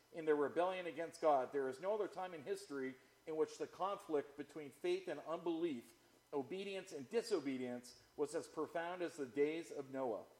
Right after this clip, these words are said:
The rebellious spirit served to control the human race, with the exception of Noah and his family," end quote. They literally had possessed, as it were, the whole earth.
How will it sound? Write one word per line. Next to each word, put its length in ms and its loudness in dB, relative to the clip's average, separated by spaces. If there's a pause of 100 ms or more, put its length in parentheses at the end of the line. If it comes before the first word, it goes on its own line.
(260)
The 100 2
rebellious 560 4
spirit 460 -2
served 360 -6
to 80 -4
control 540 0
the 100 -2
human 340 -8
race, 400 -4 (380)
with 160 -2
the 80 0
exception 560 0
of 140 -8
Noah 400 -2
and 140 -10
his 180 -12
family," 440 -12 (200)
end 100 -18 (140)
quote. 240 -6 (760)
They 120 0
literally 540 2
had 220 -2
possessed, 500 -2
as 200 -4
it 120 -6
were, 300 -2 (360)
the 80 -4
whole 440 -6
earth. 260 -14